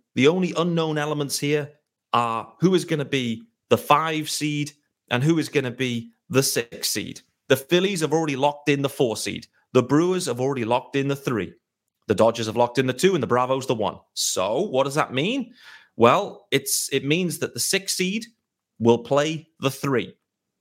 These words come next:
The five seed will play the four. So, the re-, and, and then the interesting bit here too is whoever the winners of the three and the six are go on to face the two seed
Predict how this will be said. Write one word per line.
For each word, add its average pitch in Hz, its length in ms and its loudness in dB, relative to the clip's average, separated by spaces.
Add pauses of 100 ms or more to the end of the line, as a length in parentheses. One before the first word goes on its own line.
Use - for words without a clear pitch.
(180)
The 113 80 2
five 165 320 4
seed 117 240 -4
will 107 100 -2
play 113 380 -2 (240)
the 208 80 4
four. 185 400 -2 (560)
So, 139 540 0 (800)
the 110 100 4
re-, 113 160 4
and, 127 240 -4
and 117 220 0
then 120 340 -4 (380)
the 120 160 6
interesting 190 300 2
bit 120 160 2
here 127 140 0
too 123 300 -2
is - 360 -6 (440)
whoever 135 300 4
the 151 80 2
winners 139 320 -2
of 120 120 -6
the 117 100 2
three 135 480 0
and 113 120 -2
the 113 60 0
six - 420 -2
are 117 400 -4
go 117 180 6
on 127 120 -6
to 120 60 -12
face 120 360 -2
the 110 140 -4
two - 320 -2
seed 127 380 -2